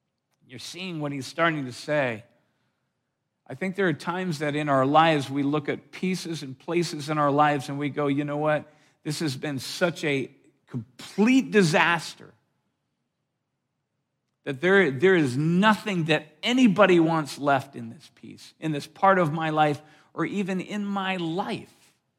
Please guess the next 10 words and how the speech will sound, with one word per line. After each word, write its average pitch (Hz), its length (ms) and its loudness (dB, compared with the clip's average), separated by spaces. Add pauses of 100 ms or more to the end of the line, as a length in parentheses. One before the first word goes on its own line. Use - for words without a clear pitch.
(1400)
It's 139 160 -8
just 175 300 -4
all 151 460 2
dried 120 460 -4
out, 113 300 -8
scattered 92 640 -16
bones." 80 160 -20 (2750)
And 135 200 -10
into 202 500 0 (120)
that, 160 340 0